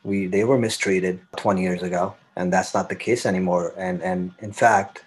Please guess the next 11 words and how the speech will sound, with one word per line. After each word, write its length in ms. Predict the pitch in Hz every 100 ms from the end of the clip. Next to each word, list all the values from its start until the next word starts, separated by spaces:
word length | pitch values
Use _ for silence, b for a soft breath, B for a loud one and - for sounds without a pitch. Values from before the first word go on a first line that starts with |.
| -
anything 460 | 131 135 135 123 123
tied 400 | 123 120 113 -
to 160 | 120
I 160 | 107 107
P 180 | - 104
L 340 | 95 92 - _ -
and 200 | 110 104
any 160 | 123 131
players 760 | 127 - 110 101 98 98 - - _ -
or, 360 | 101 98 92
or 420 | 107 98 95 95